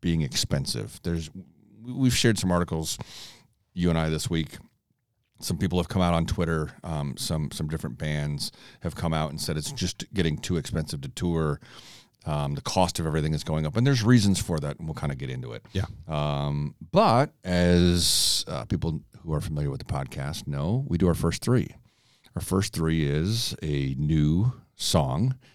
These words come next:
Speaker 1: uh, whether it's out on Octane or whether it's out on the radio or, uh, bands just released it, and then we do an older band, uh, or a band that's had some older songs, and older could be two, four, six, eight, ten years, whatever it is,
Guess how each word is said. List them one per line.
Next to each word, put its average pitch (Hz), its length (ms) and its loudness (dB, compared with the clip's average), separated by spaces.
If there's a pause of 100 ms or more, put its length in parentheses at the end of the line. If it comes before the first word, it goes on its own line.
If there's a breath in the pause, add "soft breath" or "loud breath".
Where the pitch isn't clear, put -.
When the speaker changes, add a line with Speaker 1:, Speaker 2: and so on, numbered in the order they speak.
(300 soft breath)
Speaker 1:
uh, 69 240 2
whether 92 260 4
it's 85 140 2
out 80 160 6
on 78 100 6
Octane 90 560 4
or 80 100 2
whether 71 240 2
it's 67 160 0
out 73 240 4
on 69 580 -2
the - 80 -2
radio 95 460 8
or, 71 480 4 (400 loud breath)
uh, 71 200 4
bands 85 340 4
just - 240 0
released 90 380 4
it, 87 120 2
and 80 220 2
then 80 160 4
we 78 120 4
do 82 360 2
an 85 80 -2
older 160 240 8
band, 117 380 6 (340)
uh, 80 220 4
or 107 240 8
a 98 40 8
band 113 320 6
that's - 180 -2
had 95 180 0
some 92 120 0
older 85 240 -2
songs, 101 460 4 (540 loud breath)
and 127 260 8 (480)
older 180 240 8
could 123 220 6
be 98 300 6 (320)
two, 143 220 2
four, 123 280 2
six, - 300 -2
eight, 98 180 0
ten 92 180 2
years, 92 240 4
whatever 82 260 2
it 85 80 2
is, 123 240 2